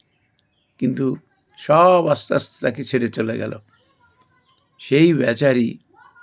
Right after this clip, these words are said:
বিছানায় কাতরাতে কাতরাতে শুধু ভগবানের কাছে একটি প্রার্থনা করল, "ঠাকুর, তুমি তো আমায় সব কিছুই দিয়েছিলে,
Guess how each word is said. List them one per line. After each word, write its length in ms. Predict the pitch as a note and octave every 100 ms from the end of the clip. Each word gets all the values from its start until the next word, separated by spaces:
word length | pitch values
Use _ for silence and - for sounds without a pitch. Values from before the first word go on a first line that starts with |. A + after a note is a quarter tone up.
| A#4+ _ _ _ _ _ _ -
বিছানায় 640 | B2 A#2 B2+ B2+ B2 A#2+
কাতরাতে 640 | - B2+ - A#2+ A#2+ B2+
কাতরাতে 560 | A2+ A#2 A2+ A#2 A2+ B2+
শুধু 280 | - A#2 A#2
ভগবানের 520 | A2 A2+ A#2+ A#2+ A#2
কাছে 320 | C3 A2+ C#3
একটি 320 | C3 - D#3
প্রার্থনা 500 | C#3+ C#3 A2+ B2 B2+
করল, 300 | B2 A#2+ A#2 - _ _ _ - _ _ _ _ _ _ _ _ _ _ _
"ঠাকুর, 540 | - A#2+ D#3+ D#3+ D3 - _ _ _ _ _ _ _ _ _ _ _ -
তুমি 240 | C#3+ D#3+
তো 120 | D#3
আমায় 520 | D3+ C#3+ D3 D3+ D#3 D3 - _ - _ _ _ _ _ _ _ _ _
সব 300 | - D#3 E3
কিছুই 360 | - F3 G3 E3+
দিয়েছিলে, 580 | G#2+ A2+ C#3 - A2